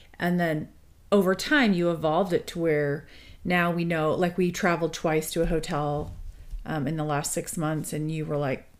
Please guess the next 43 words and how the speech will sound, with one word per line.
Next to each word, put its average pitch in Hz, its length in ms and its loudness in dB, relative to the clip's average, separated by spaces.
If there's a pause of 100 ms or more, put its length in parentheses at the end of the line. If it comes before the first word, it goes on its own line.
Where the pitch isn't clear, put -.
(220)
always, 170 380 0
like, 156 180 -2
making 170 240 -2
sure 170 300 2
that 160 200 2
it 160 140 -4
had 165 180 -2
a 151 60 -2
nice 151 300 -2
little 156 160 0
gym 151 280 -2
that - 140 -6
you 156 60 -6
could - 120 -20
go 151 200 0
to, 147 440 0
or, - 280 -8 (720)
"Okay, 190 300 6
we 175 200 2
know 180 140 4
we're 165 140 2
gonna 175 120 2
go 170 140 2
visit 175 500 4
aunt 180 200 0
and 170 80 0
uncle 175 240 0
at 165 120 -2
this 165 220 0
time, 170 300 -2
so 170 120 -4
I'm 165 60 -2
gonna 160 160 -2
definitely 160 360 0
get 156 120 -6
my 165 140 -2
workout 151 340 -4
in - 60 -6
the 160 60 -4
morning." 160 560 -4 (340)
And 180 160 0
it's, 175 200 -2 (400)
I, 196 220 4